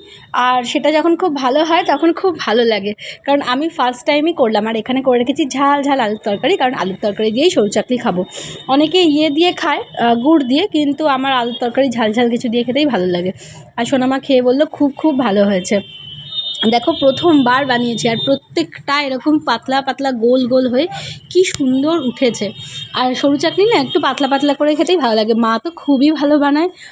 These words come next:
আম্মাও খুব ভালো বানাতো। আহ, যাই হোক, আমি ফার্স্ট টাইম বানালাম, কিন্তু এত ভালো হবে সত্যিই এক্সপেক্ট করিনি।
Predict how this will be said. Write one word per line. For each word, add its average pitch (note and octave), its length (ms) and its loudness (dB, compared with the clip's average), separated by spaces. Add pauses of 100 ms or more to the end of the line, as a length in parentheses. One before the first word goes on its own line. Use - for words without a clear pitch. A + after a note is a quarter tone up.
(140)
আম্মাও C#4 380 4
খুব D#4+ 340 -2
ভালো C4 220 2
বানাতো। G#3 400 -2 (560)
আহ, G#3 220 4
যাই D#4 220 2
হোক, E4+ 160 0
আমি C4+ 260 -2
ফার্স্ট B3+ 320 -2
টাইম D4+ 240 2
বানালাম, C4+ 440 2
কিন্তু C#4 240 2
এত A#3+ 200 0
ভালো C4+ 280 0
হবে C#4+ 180 -2
সত্যিই B3+ 400 -2
এক্সপেক্ট - 380 -4
করিনি। A#3+ 340 2